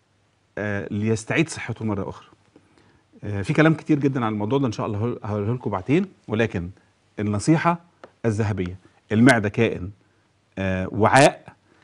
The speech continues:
الوعاء ده بيضغط، يعني تق-، يقدر أصغره تاني، يعني أنا كبني آدم أقدر أصغر الأمعاء تاني، المعدة تاني، ولما أقدر أصغرها هتمتلئ بال-،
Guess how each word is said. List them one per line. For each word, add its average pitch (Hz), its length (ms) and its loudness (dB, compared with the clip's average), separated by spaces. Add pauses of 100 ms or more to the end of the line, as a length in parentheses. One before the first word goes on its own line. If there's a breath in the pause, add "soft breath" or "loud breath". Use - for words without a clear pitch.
(220 soft breath)
الوعاء 107 340 4
ده 113 320 0 (440)
بيضغط، 123 920 4
يعني 101 200 0
تق-، - 200 2 (140)
يقدر 156 380 4 (140)
أصغره 131 680 2
تاني، 120 460 4 (220)
يعني 98 200 -2
أنا 139 400 2 (180)
كبني 104 460 0
آدم 175 200 0 (400 loud breath)
أقدر 160 420 2
أصغر 131 640 2 (500 soft breath)
الأمعاء 113 460 0
تاني، 147 320 0
المعدة 113 320 0
تاني، 147 340 -2 (600)
ولما 104 380 2
أقدر 160 280 2
أصغرها 165 640 0 (520 soft breath)
هتمتلئ 117 520 2
بال-، 110 300 2